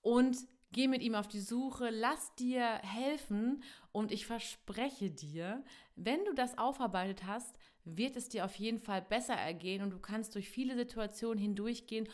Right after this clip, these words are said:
ohne dass du gestresst bist, ohne dass du wütend oder sauer wirst und deinem Körper irgendwie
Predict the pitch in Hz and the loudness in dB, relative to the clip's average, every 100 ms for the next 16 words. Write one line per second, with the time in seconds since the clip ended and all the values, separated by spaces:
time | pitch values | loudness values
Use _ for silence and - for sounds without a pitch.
0 | - - - 214 233 240 220 202 196 - | -12 -20 -4 4 6 6 6 2 -2 -4
1 | 196 - - 202 202 - - 151 - - | -8 -6 -4 -2 -2 -4 -8 -10 -10 -16
2 | - - 208 233 196 - 185 165 190 233 | -12 0 2 4 0 -4 -8 -4 0 0
3 | 247 220 208 202 175 165 165 156 196 214 | 2 2 2 2 -2 -4 -4 0 0 2
4 | 196 190 196 196 196 185 180 175 - 196 | 0 0 0 0 0 -6 -4 -6 -2 -2
5 | 196 208 - 180 190 185 196 190 | 0 0 0 0 -2 -2 0 0